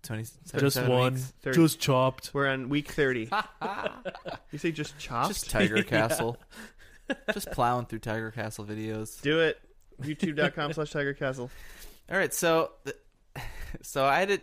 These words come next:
Speaker 1: I was, uh, quested with choosing the show today, and, um, was really excited about it. Have a, have a great short list that I'm super pumped about, but it needed to be,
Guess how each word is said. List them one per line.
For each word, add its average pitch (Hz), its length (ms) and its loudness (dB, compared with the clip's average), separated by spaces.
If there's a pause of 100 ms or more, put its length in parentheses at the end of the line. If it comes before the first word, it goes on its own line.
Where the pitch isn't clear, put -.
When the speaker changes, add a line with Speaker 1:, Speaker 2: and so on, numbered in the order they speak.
(300)
Speaker 1:
I 143 100 0
was, 151 220 -2
uh, 123 380 2 (100)
quested 123 460 -2
with 110 160 -8
choosing 113 260 -6
the 110 80 -6
show 107 300 -2
today, 104 480 -4
and, 104 320 -8 (640)
um, 107 260 -4 (120)
was 127 140 -8
really 165 220 0
excited 143 320 0
about 139 160 2
it. - 80 -2
Have 143 200 0
a, 127 220 2
have 139 160 -10
a 143 60 -4
great 127 420 -2
short 131 240 -2
list 147 280 -4
that 147 80 -6
I'm 147 100 -8
super 131 200 -8
pumped 135 240 -8
about, 143 240 -2
but 117 120 0
it - 100 -6
needed 151 300 -6
to 156 60 -14
be, 151 340 -4